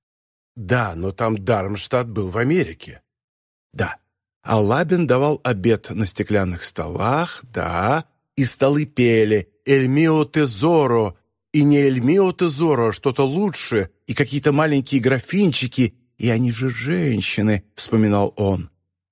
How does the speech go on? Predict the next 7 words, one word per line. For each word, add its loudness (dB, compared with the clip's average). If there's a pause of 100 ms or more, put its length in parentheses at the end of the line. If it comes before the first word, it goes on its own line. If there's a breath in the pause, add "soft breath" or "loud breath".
(360)
«Эль -4
мио -2
тезоро» -2 (220)
на -4
итальянском -4 (160)
«Моё -4
сокровище». -6